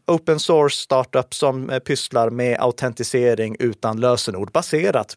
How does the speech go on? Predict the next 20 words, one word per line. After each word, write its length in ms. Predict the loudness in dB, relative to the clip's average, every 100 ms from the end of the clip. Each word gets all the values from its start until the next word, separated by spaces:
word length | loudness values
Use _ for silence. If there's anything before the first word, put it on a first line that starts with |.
| -2
på 260 | 4 4 4 -2 -8
WebAuthn, 720 | -2 0 2 0 2 0 -2 -10 _
vår 280 | -4 -4 -4 -14 -20 _
favoritstandard. 880 | -6 -4 -4 -6 -6 -6 -4 -4 -6 -8 -18 0
Eh, 200 | 2 4
Bitwarden 460 | 0 0 0 0 0
köper 280 | 0 2 4
upp 160 | 4
dem 220 | 0 -2 -4 2
och 300 | 2 2 -4
det 160 | 0 0
som 200 | 2 0
är 100 | 0
lite 240 | 0 -2
speciellt 680 | -4 -4 0 0 0 -4 -8
med 360 | -2 2 2 2
passwordless 600 | -2 0 -2 0 -2 -4
punkt 260 | -6 0
dev, 280 | 2 2 -2 -8 -20 -20 -14
det 200 | -2 -2